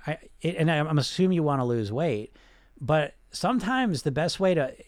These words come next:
'cause if you can shift yourself from losing weight to mastering your weight, you give yourself more time. And it's a better goal anyways. It's what you want. You don't wanna lose weight.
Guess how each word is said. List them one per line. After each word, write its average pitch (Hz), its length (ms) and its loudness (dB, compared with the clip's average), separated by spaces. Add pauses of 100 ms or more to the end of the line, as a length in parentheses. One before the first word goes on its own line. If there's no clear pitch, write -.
'cause 175 160 -2
if - 520 -12
you 202 60 -2
can 175 120 -4
shift - 380 -6
yourself 214 380 -4
from 147 180 -2
losing 190 300 2
weight 190 220 0
to 151 80 -4
mastering 135 500 -2
your 107 140 -2
weight, 107 240 -4
you 113 40 -4
give 156 160 -2
yourself 175 320 -4
more 139 200 -2
time. 95 520 -10 (260)
And 135 80 -2
it's 135 100 -6
a 156 60 0
better 190 240 0
goal 139 320 0
anyways. 107 380 -4
It's 113 140 -6
what 170 160 0
you 156 100 2
want. 127 340 -2 (220)
You 143 100 2
don't 233 200 6
wanna 175 240 4
lose 147 280 2
weight. 135 360 -4